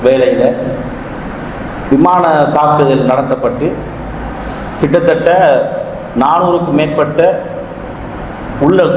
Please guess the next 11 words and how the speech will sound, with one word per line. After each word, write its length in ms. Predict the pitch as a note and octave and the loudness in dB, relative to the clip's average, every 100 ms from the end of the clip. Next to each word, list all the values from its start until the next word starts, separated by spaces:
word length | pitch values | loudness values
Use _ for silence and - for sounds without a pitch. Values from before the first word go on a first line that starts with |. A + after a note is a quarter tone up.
| E3 | 2
குழந்தைகள், 480 | E3 E3 D3 D3 D3 | 2 2 0 2 2
பச்சிளம் 400 | D3 D3 D#3+ D3+ C#3 | 0 0 2 2 2
குழந்தைகள், 440 | C#3+ C3+ C#3 C#3 C3+ | 0 2 2 2 0
கர்ப்பிணி 320 | C#3 - D#3+ C#3+ | -2 -2 -2 0
தாய்மார்கள், 640 | C#3 C#3+ C#3 C3+ C3 C3 C#3 C#3 - - - - | 2 2 2 0 0 0 -2 -2 -8 -8 -4 0
வயோதிபர் 520 | D3 E3 D3+ D3+ C#3+ | 2 4 2 2 2
உள்ளடங்கலாக 680 | D3+ E3+ D#3+ D3 C#3+ C#3+ F3 D3 | 4 4 2 0 2 2 2 0
நானூறுக்கும் 500 | C#3+ G3 G3+ E3 C#3+ | 2 2 0 0 0
மேற்பட்டவர்கள் 720 | D3+ - D3 D3 C#3 C3+ E3+ G#3+ - - B2 | 0 0 0 2 2 2 2 0 -4 -6 -2
மரணித்திருக்கிறார்கள். 760 | C3 C#3+ C3 A#2 A2+ F#2 - - - - F#2+ G2 - - - - - - - - - | 0 0 -2 -2 -2 -2 -4 -8 -8 -8 -8 -8 -8 -8 -6 -6 -6 -6 -6 -2 0
அந்த 120 | E3+ | 2